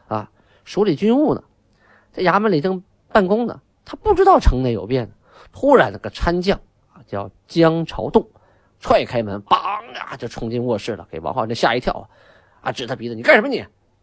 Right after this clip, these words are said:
这个啊，这个江朝栋啊，大呼曰：“事急矣，请公速走。”意思说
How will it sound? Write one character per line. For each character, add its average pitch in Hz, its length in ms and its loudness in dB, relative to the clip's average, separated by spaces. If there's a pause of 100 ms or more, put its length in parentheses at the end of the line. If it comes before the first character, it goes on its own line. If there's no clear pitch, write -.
(380)
这 - 60 -20
个 - 120 -20 (200)
啊， 87 280 -6
这 104 120 -6
个 92 320 -2 (200)
江 156 220 4
朝 127 180 2
栋 160 220 6
啊， - 180 -12
大 92 320 -2
呼 120 280 -4
曰 110 260 -4 (380)
：“事 240 320 -2
急 - 160 -6 (120)
矣， 180 300 -2
请 190 500 0
公 254 360 6
速 349 280 4
走。” 440 340 4 (360)
意 127 160 -8
思 104 160 -10
说 - 180 -12